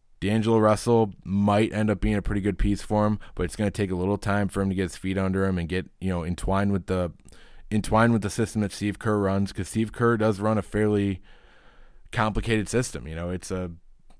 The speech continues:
it's a very good system, but it takes a minute to get into.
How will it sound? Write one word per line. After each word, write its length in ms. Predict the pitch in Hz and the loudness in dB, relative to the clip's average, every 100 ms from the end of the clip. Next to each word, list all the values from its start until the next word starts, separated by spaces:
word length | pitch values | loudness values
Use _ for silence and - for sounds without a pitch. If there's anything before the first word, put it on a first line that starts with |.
| - - | -20 -16
it's 200 | - 98 | -8 -6
a 60 | 98 | -2
very 260 | 92 101 92 | 2 2 2
good 200 | 98 - | -2 -2
system, 300 | 104 - 113 | -4 0 0
but 80 | |
it 80 | 101 | 0
takes 200 | 104 98 | -2 -2
a 40 | 98 | -2
minute 160 | 98 | -2
to 60 | 87 | -2
get 120 | 95 | -2
into. 400 | 95 92 110 117 | -2 -2 -2 -4